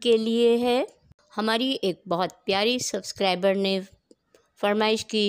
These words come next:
कि ऑयली स्किन के हवाले से भी कुछ बताया जाए, और हमारी ये सब्सक्राइबर अपनी मसरूफियात में से वीडियो देखने के लिए भी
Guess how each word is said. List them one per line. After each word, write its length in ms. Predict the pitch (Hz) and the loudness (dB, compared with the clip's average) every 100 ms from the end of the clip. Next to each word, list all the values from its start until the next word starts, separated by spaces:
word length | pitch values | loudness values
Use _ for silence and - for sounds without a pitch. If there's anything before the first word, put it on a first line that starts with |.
| 202 | -2
कि 180 | - 196 | 0 -2
ऑयली 580 | - 170 202 202 214 | 0 0 2 2 0
स्किन 300 | 202 - 196 | -2 -4 -4
के 120 | 190 202 | -4 -4
हवाले 380 | 196 180 185 | -2 -2 -2
से 160 | 190 196 | -2 -4
भी 140 | 180 190 | -4 -4
कुछ 240 | - - - | -6 -6 -4
बताया 400 | 185 180 180 185 | -2 0 0 0
जाए, 320 | 180 180 185 - _ - - - _ - | 0 -2 -2 -8 _ -20 -20 -20 _ -4
और 220 | 175 175 | -2 -2
हमारी 440 | 175 175 170 185 233 | -2 -2 0 0 2
ये 300 | 240 233 226 | 2 2 0
सब्सक्राइबर 920 | - 226 214 - - 214 214 214 220 - | -2 -2 -4 -6 -2 -2 0 0 0 -2
अपनी 280 | 190 202 190 | -6 -4 -4
मसरूफियात 960 | 185 185 202 - 202 190 208 196 196 196 | -4 -2 -4 -2 -6 -4 -2 -2 -4 -4
में 160 | 190 | -4
से 300 | 185 - 185 175 | -4 -2 -2 -2
वीडियो 340 | 175 175 190 | -6 -4 -2
देखने 360 | 185 180 196 185 | -2 -4 -6 -8
के 140 | 190 | -6
लिए 160 | 180 180 | -4 -4
भी 160 | 180 | -6